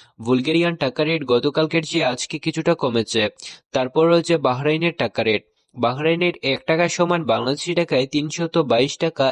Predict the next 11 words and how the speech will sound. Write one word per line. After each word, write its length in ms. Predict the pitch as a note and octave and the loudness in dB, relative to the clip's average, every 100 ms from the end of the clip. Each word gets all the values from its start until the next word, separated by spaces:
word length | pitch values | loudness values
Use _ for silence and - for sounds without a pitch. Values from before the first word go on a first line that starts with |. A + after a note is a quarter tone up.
| - | -2
একানব্বই 560 | C#3+ D#3+ D#3+ C#3+ B2 A#2 | -4 -2 -2 -2 -2 0
পয়সা। 420 | A2 G#2 - G#2+ - _ _ - - _ | 0 0 0 -2 -2 _ _ -20 -20 _
বাহরাইনের 640 | A2+ A#2+ B2 D3+ E3 F3 E3 | -4 -2 0 0 0 0 0
টাকা 260 | C3+ C#3+ D#3 | -2 0 -2
রেট 180 | E3 C#3+ | -2 0
গতকালকের 640 | B2+ C3 D3+ D#3+ D#3 E3+ - | 2 2 0 0 -2 -4 -4
চেয়ে 240 | D#3 A2+ G2 | -4 -2 0
আজকে 400 | A#2 - - D#3+ | -2 -4 -6 -4
কিছুটা 340 | D#3+ D#3+ D3+ D3 | -4 -4 -2 0
বৃদ্ধি 340 | B2 A2 B2+ | 0 -2 -4
পেয়েছে। 440 | A#2 A2 G2+ A2 | -2 -4 -2 -2